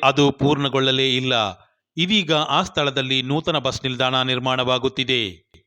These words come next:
ಐದು ವರ್ಷಗಳ ಬಳಿಕ ಸಿದ್ದರಾಮಯ್ಯ ಅವರು ಮರಳಿ ಕರ್ನಾಟಕದ ಮುಖ್ಯಮಂತ್ರಿಗಳಾದರು. ಆದರೂ ಬೆಳ್ತಂಗಡಿಯ ಇಂದಿರಾ ಕ್ಯಾಂಟೀನ್ ಕನಸು ಮಾತ್ರ ಈಡೇರಿರಲೇ ಇಲ್ಲ. ಕೊನೆಗೂ ಇದೀಗ ಬೆಳ್ತಂಗಡಿಗೂ ಇಂದಿರಾ ಕ್ಯಾಂಟೀನ್ ಮಂಜೂರಾಗಿ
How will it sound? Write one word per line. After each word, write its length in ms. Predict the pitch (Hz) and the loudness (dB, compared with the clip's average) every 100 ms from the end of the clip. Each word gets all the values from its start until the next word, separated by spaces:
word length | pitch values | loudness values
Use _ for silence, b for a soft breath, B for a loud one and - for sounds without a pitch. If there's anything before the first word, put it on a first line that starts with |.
| _ _ _ _ | _ _ _ _
ಐದು 340 | 151 226 247 196 | 8 10 8 6
ವರ್ಷಗಳ 460 | 151 - 196 180 | 6 4 2 2
ಬಳಿಕ 340 | 135 135 131 143 | 2 0 -2 -2
ಸಿದ್ದರಾಮಯ್ಯ 760 | 131 - 135 185 196 190 165 | -2 -4 -2 0 2 2 2
ಅವರು 300 | 131 131 135 | 2 2 0
ಮರಳಿ 320 | 131 135 147 | 0 0 0
ಕರ್ನಾಟಕದ 540 | 135 127 131 135 127 123 | -2 -4 -4 -4 -4 -4
ಮುಖ್ಯಮಂತ್ರಿಗಳಾದರು. 1040 | 123 127 135 127 123 123 131 127 131 123 104 95 b b b - | -6 -6 -6 -4 -4 -2 0 0 0 -2 -4 -12 b b b -2
ಆದರೂ 400 | 156 175 151 143 | 0 2 2 2
ಬೆಳ್ತಂಗಡಿಯ 680 | 127 147 208 185 139 131 131 | 0 -2 0 -2 0 0 0
ಇಂದಿರಾ 340 | 131 156 196 | 0 0 0
ಕ್ಯಾಂಟೀನ್ 400 | 202 160 147 151 | 0 -2 -4 -4
ಕನಸು 300 | 139 131 127 | -4 -4 -4
ಮಾತ್ರ 280 | 131 127 127 | -4 -4 -2
ಈಡೇರಿರಲೇ 840 | 127 120 131 135 131 127 123 131 127 | -2 -2 -2 0 0 0 -2 0 0
ಇಲ್ಲ. 180 | 127 120 101 87 _ _ _ _ _ _ _ _ | 0 -2 -4 -8 _ _ _ _ _ _ _ _
ಕೊನೆಗೂ 520 | 190 247 202 151 143 | 12 12 10 8 6
ಇದೀಗ 400 | 147 156 175 165 | 4 2 2 2
ಬೆಳ್ತಂಗಡಿಗೂ 880 | 143 131 147 147 196 165 139 123 135 | 2 2 0 0 0 0 -2 0 -2
ಇಂದಿರಾ 360 | 143 135 147 151 | -2 -2 -2 -2
ಕ್ಯಾಂಟೀನ್ 460 | - 127 127 131 | -2 -4 -2 -4
ಮಂಜೂರಾಗಿ 640 | 127 135 131 131 127 123 | -2 -2 0 0 0 0